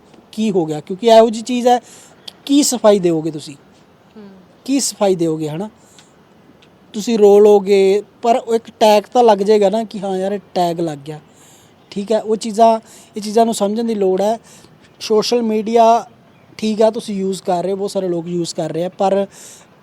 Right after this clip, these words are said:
Speaker 1: ਇਸ ਚੀਜ਼ ਦੀ ਜਿੰਨੀਆਂ ਵੀ ਮਿਸਹੈਪਨਿੰਗਸ ਹੋ ਰਹੀਆਂ ਨੇ, ਉਹਨਾਂ ਨੂੰ ਸਹਿਣ ਦਾ ਮਾਦਾ ਰੱਖੋ। ਤੇ ਦੂਸਰੇ ਪਾਸੇ ਪ੍ਰਸ਼ਾਸਨ ਨੂੰ ਕਹਿਣਾ ਚਾਹਾਂਗੇ ਵੀ ਇਸ ਮਸਲੇ ਨੂੰ ਲੈ ਕੇ ਥੋੜ੍ਹਾ ਜਿਹਾ, ਮੈਨੂੰ ਲੱਗਦਾ, ਨਕੇਲ ਕੱਸਣੀ ਚਾਹੀਦੀ ਹੈ, ਕਿਉਂਕਿ ਇਹ ਬਹੁਤ ਜ਼ਿਆਦਾ ਹੋ ਰਿਹਾ। ਇਹ ਕਿੱਥੋਂ ਆ ਰਹੀਆਂ ਨੇ ਵੀਡੀਓ?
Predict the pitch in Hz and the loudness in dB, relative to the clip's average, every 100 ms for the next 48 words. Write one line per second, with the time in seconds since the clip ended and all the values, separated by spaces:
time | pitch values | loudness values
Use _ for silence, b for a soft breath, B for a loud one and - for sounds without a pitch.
0 | _ _ 202 220 220 - 214 208 185 208 | _ _ 2 4 2 0 -8 -8 -8 -10
1 | 185 196 208 214 214 214 202 202 - 208 | -8 -6 -2 -2 -2 -4 -4 -2 0 -2
2 | - 196 175 202 185 175 196 208 214 B | -2 -8 -4 -4 -2 -4 -4 -6 -8 B
3 | B B 202 208 214 208 196 190 208 196 | B B -4 -2 -2 0 0 0 0 0
4 | 175 160 190 202 220 220 190 185 196 190 | -2 -2 -2 0 -4 -6 -8 -6 -4 -4
5 | 196 185 190 180 175 190 185 185 202 196 | -4 -8 -6 -6 -4 -8 -6 -4 -4 -4
6 | 185 196 196 220 B B B 254 - 233 | -4 -4 -4 -6 B B B -12 2 2
7 | 240 226 233 233 240 220 190 190 185 196 | 2 -2 -4 0 0 2 2 0 -4 0
8 | 208 208 202 196 196 190 185 190 - 175 | 2 4 2 0 -2 -2 -2 -4 -6 -6
9 | 175 180 - 190 180 170 202 - - _ | -4 -8 -8 -8 -6 -6 -6 -10 -18 _
10 | 220 277 208 208 233 175 175 170 160 151 | -4 -4 2 2 2 2 2 0 -2 -6
11 | 135 120 b b b 226 254 - 254 233 | -12 -16 b b b -10 -8 -4 4 4
12 | 190 180 175 165 156 170 | 4 0 -4 -4 -6 -6